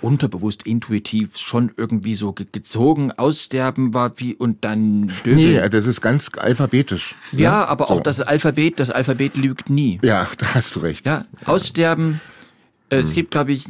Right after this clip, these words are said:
Speaker 1: nur eins, zwei, drei andere Städte, die noch vor Döbeln aussterben.
Speaker 2: Mhm.
Speaker 1: Hoyerswerda ist die erste Stadt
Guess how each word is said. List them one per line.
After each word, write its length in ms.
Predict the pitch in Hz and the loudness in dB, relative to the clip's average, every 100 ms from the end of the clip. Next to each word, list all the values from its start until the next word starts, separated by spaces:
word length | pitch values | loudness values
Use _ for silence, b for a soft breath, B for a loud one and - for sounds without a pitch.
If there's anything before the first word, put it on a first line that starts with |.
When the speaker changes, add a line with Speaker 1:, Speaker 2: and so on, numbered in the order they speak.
| - | -8
Speaker 1:
nur 640 | 147 156 165 202 214 208 - - 98 | 0 2 6 6 6 2 -2 -8 -6
eins, 400 | 147 175 180 - | -4 -4 -6 -10
zwei, 320 | - 139 143 - | -4 -2 -2 -4
drei 480 | - - 127 160 160 | -10 -4 0 0 0
andere 340 | 147 156 151 143 | 0 0 0 0
Städte, 240 | 139 139 | -2 0
die 100 | 131 | 0
noch 200 | 135 127 | 0 0
vor 460 | - - 143 151 143 | -4 0 4 4 2
Döbeln 760 | 113 - 131 120 117 107 101 - _ | -2 2 4 6 6 4 2 -8 _
aussterben. 480 | - 104 - 92 - - | -6 -4 -6 -8 -10 -2
Speaker 2:
Mhm. 280 | - 76 87 | 0 2 2
Speaker 1:
Hoyerswerda 520 | 135 160 151 135 143 131 | 2 2 2 0 0 -2
ist 220 | - - | -4 -6
die 60 | |
erste 280 | - 123 - | -4 -4 -6
Stadt 340 | 113 104 - | -6 -6 -6